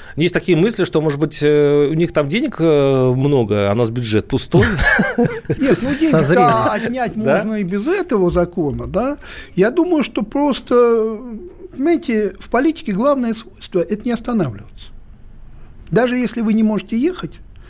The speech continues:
Speaker 2: вы должны оста-, объявлять остановки. Это закон политики.
Speaker 3: Вы имеете в виду, что это чисто популистское такое решение?
Speaker 2: Это, на мой взгляд, да.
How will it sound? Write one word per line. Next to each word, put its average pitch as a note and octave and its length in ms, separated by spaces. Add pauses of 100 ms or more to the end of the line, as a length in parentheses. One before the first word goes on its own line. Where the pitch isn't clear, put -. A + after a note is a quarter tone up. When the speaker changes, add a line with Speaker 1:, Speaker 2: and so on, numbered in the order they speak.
(200)
Speaker 2:
вы F#3 100
должны F#3+ 300
оста-, - 340
объявлять F3+ 480
остановки. - 600 (680)
Это G#3+ 180
закон F3 280
политики. C#3+ 380 (140)
Speaker 3:
Вы C3+ 200
имеете F#3+ 340
в - 20
виду, E3 120
что E3+ 160
это D#3+ 160
чисто D3 320
популистское C#3+ 600
такое G#2+ 280
решение? E4+ 200
Speaker 2:
Это, E4 240
на C4+ 180
мой F4 180
взгляд, A3+ 340
да. A#2+ 180